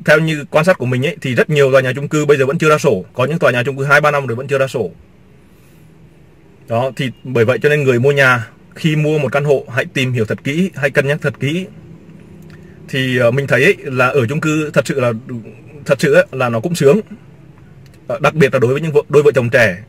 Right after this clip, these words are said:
là ở tương đối thoải mái. Nhưng mà nên chọn các tòa nhà ấy mà có không gian, không gian, ờ, không gian thoáng mát xung quanh.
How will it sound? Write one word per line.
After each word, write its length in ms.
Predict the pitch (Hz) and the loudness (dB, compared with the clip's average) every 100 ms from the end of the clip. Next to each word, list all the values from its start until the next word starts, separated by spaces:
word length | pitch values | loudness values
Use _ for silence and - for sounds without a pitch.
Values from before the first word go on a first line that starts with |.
| - | -10
là 220 | 110 117 | -2 0
ở 300 | 123 117 95 - - - - - - - - - | 0 -2 -2 -8 -20 -20 -20 -20 -20 -20 -20 -8
tương 100 | 160 | -4
đối 140 | 131 120 | -2 2
thoải 160 | 120 | 2
mái. 320 | 104 107 156 - - - - - - - - _ - - - - - - | 2 -2 -4 -8 -20 -20 -20 -20 -20 -20 -20 _ -20 -20 -20 -20 -20 -12
Nhưng 180 | 123 160 | -4 0
mà 80 | 143 | 2
nên 180 | 139 156 | 2 2
chọn 220 | 135 120 | 0 0
các 140 | 160 - - | -6 -8 0
tòa 160 | 120 | 0
nhà 280 | 120 127 123 | 2 4 6
ấy 180 | 135 - - - - | 4 2 -8 -18 -6
mà 220 | 117 113 | -4 -2
có 180 | - 113 | 0 2
không 180 | 147 | 0
gian, 500 | 135 143 147 135 127 | 2 0 0 -8 -10
không 240 | - 147 135 | -4 -2 4
gian, 360 | 143 143 143 | 4 4 0
ờ, 300 | 139 135 131 - - - - | -2 -2 -4 -8 -20 -20 -6
không 160 | 147 135 | -4 0
gian 160 | 143 | 0
thoáng 200 | 139 123 | 0 -2
mát 100 | 160 | -2
xung 140 | 170 151 | -2 2
quanh. 200 | 147 | 2